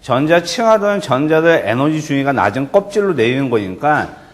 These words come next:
전자 갖고 있는 에너지를 잃어버리는 거니까 이제 방출된다라고 이야기하고,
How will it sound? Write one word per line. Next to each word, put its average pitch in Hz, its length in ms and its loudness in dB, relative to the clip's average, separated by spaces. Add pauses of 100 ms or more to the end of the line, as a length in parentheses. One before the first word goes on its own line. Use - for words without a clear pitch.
(140)
전자 139 340 2
갖고 165 240 6
있는 160 160 2
에너지를 143 920 0
잃어버리는 165 560 4
거니까 139 280 0
이제 135 120 0
방출된다라고 139 1000 2
이야기하고, 107 760 2